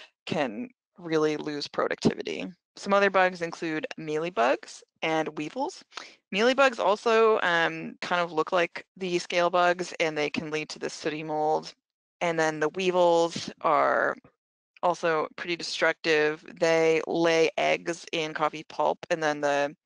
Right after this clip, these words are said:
the larvae pupate in the drying coffee seeds and can hatch in the warehouse. So all in all, pretty gross. There are a bunch of other insects that occasionally impact coffee, such as ants, cicadas, grasshoppers,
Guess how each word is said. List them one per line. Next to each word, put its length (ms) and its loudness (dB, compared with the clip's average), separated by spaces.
the 100 2
larvae 720 2
pupate 640 -8
in 380 -4
the 80 -8
drying 340 -2
coffee 340 -4
seeds 800 -16
and 280 -2
can 140 -10
hatch 600 -6
in 100 -4
the 80 -6
warehouse. 580 -6
So 360 0
all 200 4
in 80 2
all, 420 4
pretty 160 -8
gross. 420 -6
There 140 8
are 180 8
a 40 2
bunch 240 0
of 80 2
other 260 6
insects 400 0
that 160 0
occasionally 720 -8
impact 480 -6
coffee, 560 -2
such 220 -6
as 180 -10
ants, 460 -6
cicadas, 720 -2
grasshoppers, 920 -4